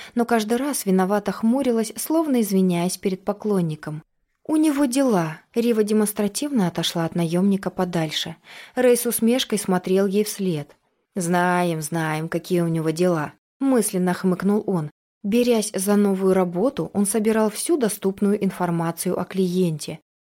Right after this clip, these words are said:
о Риве, о лучшей подруге Даниэле Камин и о Ноа Холланд Си в том числе.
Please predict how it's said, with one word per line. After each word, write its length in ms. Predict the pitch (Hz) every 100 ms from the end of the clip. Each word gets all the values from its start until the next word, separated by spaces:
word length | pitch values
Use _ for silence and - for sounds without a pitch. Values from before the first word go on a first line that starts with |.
| -
о 160 | 208
Риве, 400 | 240 294 202 156 - _
о 80 | 208
лучшей 320 | 214 226 -
подруге 420 | 180 185 185 180 175
Даниэле 520 | 175 170 175 170 156
Камин 580 | - 170 160 160 214 - _ _ _ _ -
и 140 | 302
о 120 | 269
Ноа 360 | 196 175 175 220
Холланд 600 | - 180 170 185 196 220
Си 420 | - - 180 147 -
в 60 | -
том 180 | 170
числе. 540 | 160 175 - 165 147